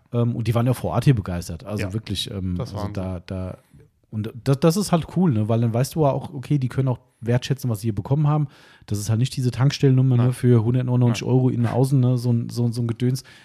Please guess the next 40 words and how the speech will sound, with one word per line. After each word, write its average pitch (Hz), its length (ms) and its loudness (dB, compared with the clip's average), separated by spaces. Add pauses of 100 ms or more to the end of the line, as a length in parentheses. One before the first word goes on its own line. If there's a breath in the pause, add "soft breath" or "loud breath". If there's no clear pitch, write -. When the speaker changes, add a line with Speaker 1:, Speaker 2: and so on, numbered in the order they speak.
Speaker 1:
Das 101 120 -6
machen 120 240 2
die 139 140 6
halt 131 240 4 (160)
dann 123 340 4
doch - 300 -2
anders 175 340 4
als 165 200 -2
wir. 196 260 6 (500 loud breath)
Äh, 135 280 2
und 131 100 -4
Speaker 2:
Ja. 127 120 2 (100)
Speaker 1:
ich 139 160 -2
hätte 143 180 2
den 143 80 4
Vergleich 143 400 2
gerne 143 140 2
mal 151 100 6
gesehen. 131 400 2
Also 104 200 -2
wer 113 100 4
das - 160 -2
Speaker 2:
Ich - 40 -6
Speaker 1:
für 143 280 6
Speaker 2:
auch. 131 40 0
Speaker 1:
hundertneunundneunzig 139 640 4
Euro 147 220 2
hingeballert 143 640 0
hätte, 139 180 -2
das 135 180 -4
Auto 139 260 -2
zum 127 180 -6
gleichen 135 540 0
Ziel, 147 420 0 (220)
Speaker 2:
Also, 131 280 -2 (260 soft breath)
wa-, 127 100 2
Speaker 1:
das 123 320 -4
Speaker 2:
was 127 140 -2
funktioniert 143 600 0
hat, - 280 -4